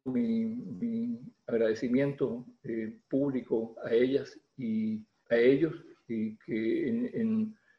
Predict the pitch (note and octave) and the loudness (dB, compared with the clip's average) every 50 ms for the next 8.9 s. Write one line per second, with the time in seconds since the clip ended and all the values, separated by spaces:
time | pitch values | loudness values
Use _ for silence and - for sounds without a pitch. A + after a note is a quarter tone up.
0 | _ _ _ _ _ - C3+ B2+ B2 A#2+ A#2+ A#2 A#2 A#2 A#2 A2+ A2+ A2+ A#2 A#2 | _ _ _ _ _ 2 2 4 4 4 4 6 6 6 6 6 6 6 4 2
1 | - - - - D#3 B2+ A#2 A#2 C3 C#3 C#3+ C#3+ D3+ D3 C#3 B2 A#2 A#2 A2 A#2+ | 0 -4 -8 -4 -2 0 2 4 6 6 6 8 8 8 8 8 6 4 2 -2
2 | - - - _ - - - A#2+ A2+ A2 A2 A2 A2 A2 G#2+ G#2+ - - - C3 | -6 -12 -16 _ -20 -14 -8 -6 -4 -2 0 0 0 0 -2 -4 -2 0 0 2
3 | - - C3+ C3 C#3+ C#3+ - D3+ C#3 B2+ A#2+ A#2+ A2+ A2+ - - C3 B2+ C3 C3 | 4 4 6 6 6 4 4 2 2 2 2 0 -2 -4 -2 0 0 2 2 4
4 | B2+ B2 A#2+ A#2 A#2 A2+ A2 A2 - - F#3+ - - D#3+ B2+ - G#3+ - - - | 4 4 4 4 2 2 0 0 -2 -4 -4 -4 -4 -6 -4 -4 -6 -8 -8 -10
5 | _ _ _ - D#3 B2 B2 A2+ A2 A2+ A2+ A2+ A2+ A#2+ C#3+ D#3 _ _ _ _ | _ _ _ -16 -10 -8 -6 -4 -4 -4 -4 -6 -6 -10 -14 -20 _ _ _ _
6 | _ _ _ _ _ _ _ _ _ _ _ _ - C3+ B2 A#2+ A#2+ A3+ A3+ A#3 | _ _ _ _ _ _ _ _ _ _ _ _ -8 -6 -4 -4 -4 -4 -4 -4
7 | - A#3+ - - - - - - - _ _ _ _ _ _ - C#3+ - - D3 | -4 -6 -6 -8 -8 -10 -12 -16 -20 _ _ _ _ _ _ -14 -4 0 2 2
8 | D3 D3 D3 D3 D3 D3 D3+ D#3 D3+ D3 C#3+ B2+ B2+ B2 B2 B2+ B2 A#2 | 2 2 0 -2 -2 -4 -6 -6 -6 -4 -2 -2 -2 -2 -2 -4 -4 -6